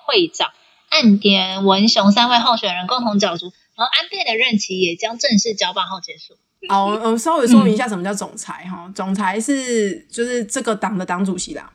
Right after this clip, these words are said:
Speaker 2: 简单来说就是这样。
Speaker 1: 哦，可是他辞，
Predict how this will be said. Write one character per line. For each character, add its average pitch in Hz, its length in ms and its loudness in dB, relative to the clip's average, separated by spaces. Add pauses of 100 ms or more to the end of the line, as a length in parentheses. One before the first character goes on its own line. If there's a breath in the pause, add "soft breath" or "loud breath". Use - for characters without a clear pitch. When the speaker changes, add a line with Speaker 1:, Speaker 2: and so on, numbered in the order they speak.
(160)
Speaker 2:
简 190 140 -6
单 196 160 -2
来 185 160 -4
说 185 220 -8
就 175 60 -4
是 175 100 -4
这 175 80 -8
样。 165 100 -10 (240)
Speaker 1:
哦， 294 720 2 (300)
可 247 100 4
是 339 160 6
他 - 80 -6 (280)
辞， 277 600 -4